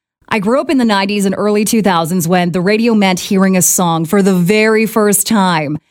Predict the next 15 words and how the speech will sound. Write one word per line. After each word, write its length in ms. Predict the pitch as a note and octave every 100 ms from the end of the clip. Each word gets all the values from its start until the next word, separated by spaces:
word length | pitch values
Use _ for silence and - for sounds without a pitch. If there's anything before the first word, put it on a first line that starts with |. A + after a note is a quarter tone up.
| _ -
something 320 | - A#3+ B3+
that's 160 | A#3+
hard 220 | - A#3 A#3
to 60 |
believe 320 | G#3 G#3 A3+
nowadays 480 | G3+ F3+ E3+ E3+ F3
with 120 | F3
the 140 | F3 F3+
access 420 | D#3+ F3+ - F#3
that 100 | F#3
we 80 | F3
have 300 | E3 D#3+ D#3
to 260 | - F#3+
new 160 | F3+ G3
music 640 | G#3 A#3+ B3 F#3+ F#3 -